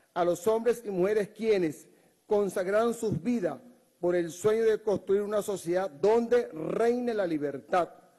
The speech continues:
democracia, igualdad y justicia social con las ideas de Simón Bolívar, Simón Rodríguez y Ezequiel Zamora al frente. Segundo,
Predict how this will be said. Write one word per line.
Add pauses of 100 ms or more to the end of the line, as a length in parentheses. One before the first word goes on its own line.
(460)
democracia, (300)
igualdad
y
justicia
social (340)
con
las
ideas (260)
de
Simón
Bolívar, (400)
Simón
Rodríguez (360)
y
Ezequiel
Zamora (400)
al
frente. (640)
Segundo,